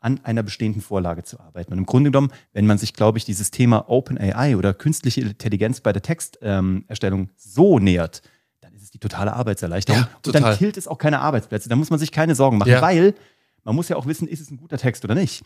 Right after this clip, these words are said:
Speaker 1: Du musst ja noch beurteilen können. Das ist wie, dir Dinge aus Wikipedia zusammen zu googeln oder aus dem Internet bringt dir nichts,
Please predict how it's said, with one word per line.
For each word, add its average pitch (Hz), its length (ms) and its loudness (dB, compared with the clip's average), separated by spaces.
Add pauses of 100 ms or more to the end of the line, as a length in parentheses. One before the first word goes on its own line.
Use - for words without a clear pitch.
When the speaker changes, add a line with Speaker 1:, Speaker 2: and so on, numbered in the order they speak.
(160)
Speaker 1:
Du 131 80 -4
musst 143 140 4
ja 135 60 4
noch 127 100 2
beurteilen 90 760 -2
können. 80 300 -8 (280)
Das 123 140 0
ist - 140 -4
wie, 160 240 2 (400)
dir 139 100 8
Dinge 156 300 2
aus 131 220 -4
Wikipedia 139 440 -2
zusammen 95 320 -4
zu 98 140 -8
googeln 113 260 -4
oder 107 120 2
aus - 40 -4
dem 139 100 -4
Internet 135 300 -2
bringt 151 220 -2
dir 95 80 2
nichts, 139 260 -2